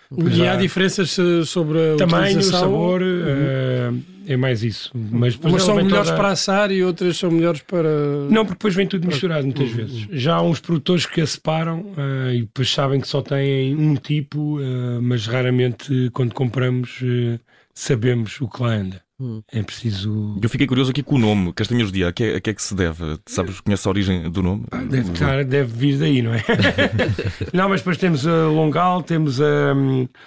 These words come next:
Speaker 2: colarinha, temos a mortainha, bária, negral, cota, preta, lada. Pronto, são coisas que eu fui espreitar, eh, mas de facto a judia, eh, o ano passado foi a que eu trabalhei mais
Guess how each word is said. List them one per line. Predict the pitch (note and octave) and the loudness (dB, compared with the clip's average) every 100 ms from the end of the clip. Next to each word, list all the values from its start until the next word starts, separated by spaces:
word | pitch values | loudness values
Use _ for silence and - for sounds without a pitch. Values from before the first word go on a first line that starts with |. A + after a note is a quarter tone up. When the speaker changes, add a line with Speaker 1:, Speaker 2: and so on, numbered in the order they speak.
| - | -12
Speaker 2:
colarinha, | - D3+ D3 D3+ F3 E3 | 0 4 4 4 2 2
temos | - D3+ B2 | 0 0 2
a | C#3+ C#3 C3 B2+ | 2 2 2 2
mortainha, | C3+ C3 C3+ C#3 D#3 D3 | 0 0 2 2 4 2
bária, | B2 C#3+ D3 C#3+ C#3+ | 2 0 2 0 0
negral, | C3 A#2 B2 C#3+ C#3+ B2+ | 2 2 2 0 0 -4
cota, | - D3 - A#2+ | 0 0 0 -4
preta, | - D3 D3 C#3 | 0 0 0 -2
lada. | C3 D3 C#3+ C#3+ - - | -2 0 0 -4 -8 -6
Pronto, | - C#3 | 0 0
são | - | 0
coisas | B2 C#3 B2+ | -2 -2 0
que | D3 | 0
eu | C3 A#2 - - - - - _ | 0 0 -6 -16 -20 -20 -20 _
fui | - | 0
espreitar, | C3+ - C#3 C3 C#3 D3+ C#4+ | 0 2 0 2 2 0 -2
eh, | G#3 D3 D3 D3 C#3+ D#4 D4+ | 0 2 4 2 2 0 2
mas | D3 C3+ | 2 2
de | - | -2
facto | D#3 C#3+ - | -2 -2 -2
a | |
judia, | A#2+ B2 C3 D#3+ D#3+ | -2 0 0 2 2
eh, | D#3+ D#3 D3+ C#3 C3+ C3 | 0 0 2 2 2 2
o | C3 | 2
ano | C#3 | 2
passado | C#3+ B2+ D3 C#3+ B2+ B2+ | 0 -2 -2 -2 -2 -4
foi | D3 | 0
a | C3 | 0
que | C#3+ | 0
eu | |
trabalhei | A#2 C3 C3+ C3+ | 0 0 0 2
mais | C3+ C#3 D#3 - | 0 0 -2 -6